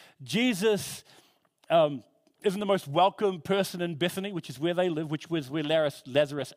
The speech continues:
is, but he stresses to his disciples of the necessity of him going there in verses eight through to sixteen. In verses seventeen to nineteen, we read about how Jesus arrives four days later, and he's been buried. And in the old King James, I've always liked this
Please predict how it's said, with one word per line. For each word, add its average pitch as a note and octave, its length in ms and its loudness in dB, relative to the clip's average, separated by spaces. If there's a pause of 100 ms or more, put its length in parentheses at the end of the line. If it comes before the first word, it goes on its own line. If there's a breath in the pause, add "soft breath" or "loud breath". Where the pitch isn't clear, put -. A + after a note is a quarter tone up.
(100)
is, G3 340 0 (360 soft breath)
but E3 100 0
he F3+ 60 0
stresses G3 440 -4
to G3 100 -6
his E3 120 -4
disciples D3+ 800 -8 (320 soft breath)
of C#3 160 -2
the C#3 60 -10
necessity D3 580 -8
of B2 140 -6
him C#3 260 -6
going E3 340 -4
there A#2 140 -8
in A2 60 -14
verses C3 340 -12
eight C3 180 -8
through - 140 -18
to G#2+ 80 -20
sixteen. - 480 -14 (640 soft breath)
In E3+ 80 -8
verses D#3 320 -2
seventeen F#3+ 300 -2
to F3+ 80 -4
nineteen, F3 360 0
we E3+ 80 0
read E3 220 -2
about D#3+ 160 0
how D#3 140 2
Jesus D#3 340 -6
arrives D#3 540 2
four E3+ 360 -2
days D#3 320 0
later, E3 460 2 (800 soft breath)
and C3 120 -4
he's D#3 100 -2
been C#3+ 160 -4
buried. D3+ 520 0
And A#2+ 360 -10
in D3 80 -4
the D#3+ 80 -4
old F#3 220 2
King F3 180 -4
James, E3 240 0
I've C#3+ 80 -4
always F3 240 0
liked E3+ 220 0
this - 320 -8